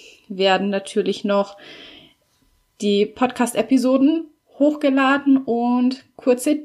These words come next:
Teaser-Videos erstellt, die ich ja immer auf Instagram poste. Also alles in allem steckt hier sehr viel Arbeit darin.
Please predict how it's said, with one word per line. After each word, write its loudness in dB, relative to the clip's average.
Teaser-Videos 4
erstellt, -2
die -4
ich -8
ja -4
immer -4
auf -8
Instagram 0
poste. 0
Also 2
alles 2
in -4
allem 2
steckt -4
hier 0
sehr 2
viel -4
Arbeit -2
darin. 0